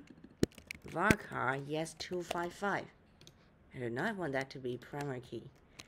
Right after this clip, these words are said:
Username and email. No, I want that to be Varchar two five five, just like in here. And then I want it to be member, member since. How much time has I wasted on this?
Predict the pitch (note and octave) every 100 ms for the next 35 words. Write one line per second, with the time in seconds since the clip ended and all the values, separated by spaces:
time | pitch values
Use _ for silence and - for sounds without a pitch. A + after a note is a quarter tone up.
0 | - - E3+ F3+ E3+ D3+ B2+ A2 - -
1 | - - - - - - - - B2 -
2 | C3+ C#3 C3 - - - - - - -
3 | - A#2+ - A#2+ B2+ C#3+ E3 F3 - -
4 | - - - - - - - - - -
5 | - A#2 B2 B2 C3+ D3 E3+ E3 E3 -
6 | E3 - F#3+ G3 F#3 D#3+ C#3 - - -
7 | A2+ A2+ E3 D3+ D#3+ - B2+ A#2 C3+ C3+
8 | C3 C#3+ A#2+ A#2+ - - - - - -
9 | - C#3+ C#3 D#3 D3 - - - - -
10 | - - - - - - - - C#3+ F3
11 | A3+ G#3+ E3 - D#3+ - - F#3+ C#3 C#3
12 | - F3+ B3 - - - A#3 G#3+ G#3 F#3
13 | E3 G3+ - F3 E3 F3